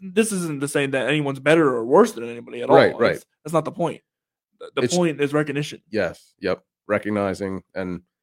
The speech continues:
Speaker 2: making, making your presence known, you know,
Speaker 1: Yeah.
Speaker 2: like, um, y-, you know, I, here I am, this is what I do, and it's just, it's good for business overall, you know? And
Speaker 1: Yeah. And even being nominated is, is an accolade of, uh,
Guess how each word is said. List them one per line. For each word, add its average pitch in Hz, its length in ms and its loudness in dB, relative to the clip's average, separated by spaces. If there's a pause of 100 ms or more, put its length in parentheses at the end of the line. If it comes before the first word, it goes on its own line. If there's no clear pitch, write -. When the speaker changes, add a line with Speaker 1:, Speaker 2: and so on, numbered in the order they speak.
(600)
Speaker 2:
making, 120 520 2
making 123 300 2
your 107 140 0
presence 98 480 -4
known, 95 480 -6
you 85 100 -8
know, 82 280 -6
Speaker 1:
Yeah. - 180 -4
Speaker 2:
like, - 220 -18
um, 85 400 -10 (340)
y-, 101 80 -8 (180)
you 82 80 -16
know, 82 220 -14 (380)
I, 67 240 -6
here 104 180 0
I 98 80 4
am, 101 340 0
this 101 160 -8
is 98 100 -8
what 101 140 0
I 98 80 0
do, 101 380 -2
and 85 240 -10 (420)
it's - 180 -20
just, - 220 -18
it's 95 120 -14
good 127 180 -2
for 117 80 -6
business 98 440 -2
overall, 98 500 -2
you 82 80 -14
know? 90 260 -10 (180)
And 330 160 -6
Speaker 1:
Yeah. - 80 -10 (420)
And 190 140 -2
even 220 240 -2
being 180 260 -2
nominated 131 640 -4
is, 127 180 -10
is 143 140 -10
an 139 80 -8
accolade 127 480 -4
of, 120 180 -4
uh, 139 120 -6